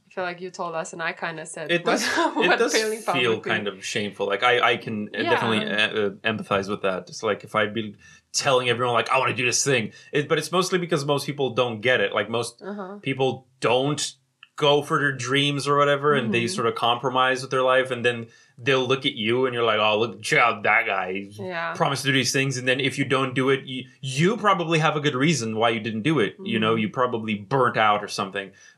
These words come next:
Speaker 2: But the people won't get that. They'll be like, "Pff, you promised
Speaker 1: They
Speaker 2: all these
Speaker 1: just
Speaker 2: things."
Speaker 1: quit.
Speaker 2: And,
Speaker 1: Yeah,
Speaker 2: yeah,
Speaker 1: like,
Speaker 2: it's
Speaker 1: you
Speaker 2: like
Speaker 1: know,
Speaker 2: you
Speaker 1: but then
Speaker 2: quit.
Speaker 1: they don't go out of their comfort zone to, like, actually
Speaker 2: Yeah,
Speaker 1: do something
Speaker 2: exactly.
Speaker 1: that, that would
Speaker 2: They don't
Speaker 1: better
Speaker 2: know
Speaker 1: their
Speaker 2: what you
Speaker 1: life
Speaker 2: went
Speaker 1: or
Speaker 2: through that made you quit
Speaker 1: Yeah.
Speaker 2: because you probably had a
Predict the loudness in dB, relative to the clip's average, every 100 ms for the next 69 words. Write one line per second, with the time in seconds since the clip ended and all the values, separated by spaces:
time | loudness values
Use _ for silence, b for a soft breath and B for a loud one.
0 | -2 -2 -4 -4 -4 0 -2 0 0 0
1 | 2 0 0 -4 -4 0 0 -2 -6 -8
2 | -8 -4 -2 0 0 0 0 2 4 2
3 | -2 0 4 6 6 4 2 0 2 2
4 | 2 2 2 2 2 2 2 2 4 4
5 | 4 0 -6 -2 0 2 2 0 0 -4
6 | -2 -2 -4 -8 -6 -6 -6 -8 -8 -6
7 | -2 -2 -2 -2 -2 -4 -4 -4 -6 -6
8 | -4 0 2 2 2 4 4 4 2 2
9 | 2 0 0 0 0 -2 -4 -2 0 0
10 | -4 -4 0 0 0 -4 -6 -4 -2 -2
11 | 0 -2